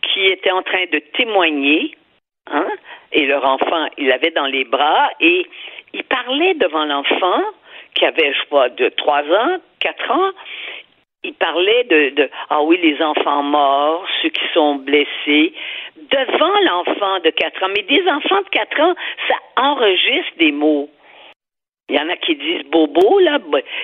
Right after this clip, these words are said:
il a fait des bobos, pourquoi il fait des bobos ? Ben ça, il faut répondre pourquoi il fait des bobos, mais il faut pas donner de détails à des petits enfants.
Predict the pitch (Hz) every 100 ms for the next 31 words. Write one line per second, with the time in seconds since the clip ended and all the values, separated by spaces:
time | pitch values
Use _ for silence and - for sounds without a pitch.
0 | - 143 147 147 156 175 170 160 156 156
1 | 143 170 220 254 175 - 160 156 160 151
2 | 143 147 147 165 226 311 339 - - -
3 | - - 175 240 226 - 180 165 170 214
4 | 233 - 180 - 180 - 185 160 160 170
5 | 170 285 214 - 175 220 214 180 175 156
6 | 165 147 240 294 330 180 160 151 - 160
7 | 147 139 - 156